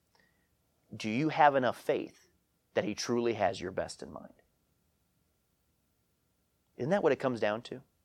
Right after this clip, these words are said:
"God didn't answer my request the way I wanted." You stretched out, you, you gave everything to that prayer request, and he didn't answer the way you wanted. Do you have faith that he's actually good enough, that he has something better for you? And the problem is, for most of us, we don't.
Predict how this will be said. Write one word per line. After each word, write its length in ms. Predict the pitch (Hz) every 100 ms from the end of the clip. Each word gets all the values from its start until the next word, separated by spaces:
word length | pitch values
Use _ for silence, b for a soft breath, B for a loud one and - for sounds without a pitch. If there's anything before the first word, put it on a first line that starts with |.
| _ _ _ _ _ _ _
"God 160 | - 214
didn't 200 | 226 190
answer 240 | 196 190
my 220 | 180 170 160 -
request 500 | - 160 - 185 -
the 80 | 160
way 80 |
I 20 | 151
wanted." 300 | 151 131 - b b b - - - -
You 140 | 135
stretched 400 | 185 - 170 -
out, 260 | 156 135 - _ _ _ _ _
you, 120 | 117 -
you 240 | 151 170
gave 200 | 147 170
everything 420 | 151 151 147 147 135
to 60 |
that 140 | 131 131
prayer 180 | 143 123
request, 500 | 113 107 101 - - b b b -
and 80 | 151
he 80 |
didn't 160 | 180 156
answer 260 | 151 147 139
the 80 |
way 140 | 135 139
you 140 | 131
wanted. 360 | 123 123 95 - _ _ _ _ _
Do 80 | 127
you 80 | 160
have 160 | 247
faith 280 | - 156 151
that 80 | 110
he's 120 | 117
actually 240 | 127 - 107
good 160 | 117
enough, 400 | 120 123 - - _ _ _ _ _ _ _ _ _ _ _
that 140 | 117 113
he 100 | 120
has 120 | 113
something 360 | 123 101 107
better 260 | 98 98 113
for 240 | - 127
you? 160 | 135 135 - _ _ _ -
And 100 | 107
the 60 |
problem 320 | 101 131 151 139
is, 80 | 117
for 140 | 117
most 220 | 117 123
of 60 | 123
us, 220 | 123 -
we 120 | 110
don't. 320 | 98 - -